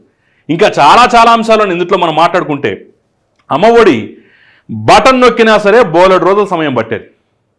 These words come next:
లాస్ట్లో మీకు గుర్తుండే ఉంటుంది, రెండు వేల ఇరవై నాలుగు ఎన్నికల ముందు కూడా అనేక బటన్లు, ఎన్నికల కోడ్ వచ్చే ముందు అనేక బటన్లు నొక్కారు, ఒక్కదానికి డబ్బులు పడలా.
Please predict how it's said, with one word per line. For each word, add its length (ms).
లాస్ట్లో 800
మీకు 240
గుర్తుండే 280
ఉంటుంది, 280
రెండు 180
వేల 400
ఇరవై 280
నాలుగు 280
ఎన్నికల 360
ముందు 340
కూడా 340
అనేక 580
బటన్లు, 580
ఎన్నికల 340
కోడ్ 260
వచ్చే 180
ముందు 160
అనేక 280
బటన్లు 320
నొక్కారు, 300
ఒక్కదానికి 600
డబ్బులు 280
పడలా. 300